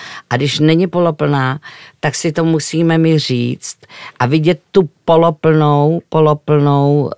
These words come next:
eh, část, jako. To si myslím, že je hrozně důležitý. Jo, a, a, eh, nebát se, nebát se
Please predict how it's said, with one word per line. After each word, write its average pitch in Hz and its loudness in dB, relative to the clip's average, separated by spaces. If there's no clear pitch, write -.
eh, 123 0
část, 117 -4
jako. - -10
To 139 0
si - -4
myslím, 165 -2
že 160 -4
je 156 0
hrozně 151 -2
důležitý. 139 -8
Jo, 147 -2
a, 131 -2
a, 123 -2
eh, 117 -4
nebát 185 2
se, 185 -2
nebát 165 0
se 165 -4